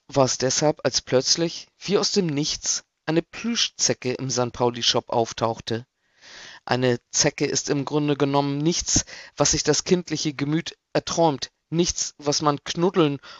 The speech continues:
oder dem man nachts seine Sorgen ins Ohr flüstern könnte.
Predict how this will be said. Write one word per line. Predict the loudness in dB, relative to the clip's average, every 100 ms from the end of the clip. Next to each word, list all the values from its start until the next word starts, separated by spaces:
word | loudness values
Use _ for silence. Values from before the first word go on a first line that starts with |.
| -2
oder | 4 4
dem | 4 2
man | 2 4
nachts | 2 0 0
seine | 2 2
Sorgen | 4 4 4 0 -6
ins | -6 -4
Ohr | 0 0
flüstern | -2 -4 -2 -4
könnte. | -4 -6 -4 -8